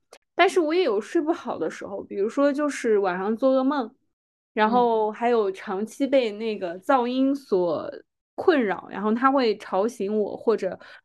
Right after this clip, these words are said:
Speaker 1: 让我难以入睡。这种时候呢，我就会精神衰弱，就是我就会觉得我那个灵台不清明，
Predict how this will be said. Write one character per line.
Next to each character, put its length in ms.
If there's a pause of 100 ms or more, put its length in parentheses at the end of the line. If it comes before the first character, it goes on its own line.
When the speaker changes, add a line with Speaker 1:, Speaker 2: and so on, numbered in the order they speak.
(100)
Speaker 1:
让 160
我 80
难 200
以 60
入 220
睡。 280 (380)
这 100
种 180
时 220
候 220
呢， 160
我 160
就 160
会 360
精 280
神 500
衰 360
弱， 540 (640)
就 120
是 100
我 180
就 160
会 260
觉 200
得 160
我 360
那 240
个 400 (560)
灵 240
台 300
不 160
清 340
明， 400